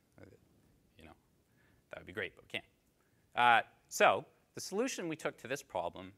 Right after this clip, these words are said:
uh, comes in two parts. The first part of the solution was to just to look at this code and see that a lot of the time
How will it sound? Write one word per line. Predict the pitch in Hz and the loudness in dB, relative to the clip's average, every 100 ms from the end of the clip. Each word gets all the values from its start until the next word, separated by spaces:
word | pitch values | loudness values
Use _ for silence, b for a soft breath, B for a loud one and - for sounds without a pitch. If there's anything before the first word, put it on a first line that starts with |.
| - | -6
uh, | 90 85 _ - _ _ - | -6 -6 _ -20 _ _ -12
comes | 107 92 | -10 -10
in | |
two | - 117 | -14 -16
parts. | - - - - b b b | -16 -20 -20 -20 b b b
The | 107 | -4
first | 247 311 - | -2 -2 -2
part | 190 | -4
of | 147 | -2
the | 117 | -8
solution | - 107 98 98 92 - b b | -10 -10 -8 -12 -14 -18 b b
was | 123 - | -10 -6
to | 135 110 101 95 98 | -2 0 0 -4 -10
just | 120 - | -14 -6
to | 120 | -4
look | 120 196 | -4 -6
at | |
this | 180 | -8
code | - - 113 101 98 | -10 -4 -2 -2 -8
and | 113 | -12
see | - 175 | -14 -10
that | 165 131 | -2 0
a | 110 | 0
lot | 131 220 | -4 -4
of | 220 | -6
the | 180 | -10
time | - 123 110 104 | -8 -4 -4 -6